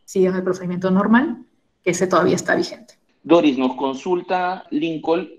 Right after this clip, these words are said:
Speaker 2: si estas pre-, estas, estas, todos estos beneficios tributarios que hemos tenido, ¿son solamente para Pricos o son para todas las empresas?
Speaker 1: No, para todas las empresas.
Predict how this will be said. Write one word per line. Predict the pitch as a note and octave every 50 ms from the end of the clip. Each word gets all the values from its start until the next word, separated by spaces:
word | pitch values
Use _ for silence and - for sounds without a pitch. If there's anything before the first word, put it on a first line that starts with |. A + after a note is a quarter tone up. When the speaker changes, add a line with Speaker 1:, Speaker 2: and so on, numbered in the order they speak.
| _
Speaker 2:
si | _ - - - D#3 D#3
estas | E3 D#3+ - - F#3+ -
pre-, | - - C#3 C3 C#3+ -
estas, | - D3+ C#3+ D3 - F#3 E3 D#3+ - - - - _
estas, | - D#3+ D#3+ - F3 E3+ E3+ E3+ - - - - _
todos | _ F#3+ F#3
estos | F#3+ G3+ F3+
beneficios | F3+ E3+ D#3 D#3 E3 D3 E3+ E3
tributarios | - D#3 C3 A#2+ C#3+ D3 C#3+ D3+ D3
que | - D#3
hemos | D3 D3+ D3+ -
tenido, | - B2 B2+ C3 C3 A#2+ G#2+ G2+ F2 - - -
¿son | - - D3+ D3
solamente | D3 - E3 D#3 D#3 D#3+ D#3+ - B2
para | - C3+ B2+ B2 -
Pricos | - - F3+ - G#3 A#3 - -
o | - B2+
son | - D3 C#3 C3
para | C3 C#3 B2+ A2
todas | - B2+ C3 B2+
las | B2+ -
empresas? | A#2+ G#2+ G#2 A2 G#2+ G2+ - - - - - - _ _ _ _ _
Speaker 1:
No, | A3 A3 A#3+ B3+
para | A3 F#3 F3+
todas | F#3 G#3+ A3+
las | A3+ A3+ A3
empresas. | G#3+ G3 - A3+ G#3+ A3 - F3+ F3+ - - -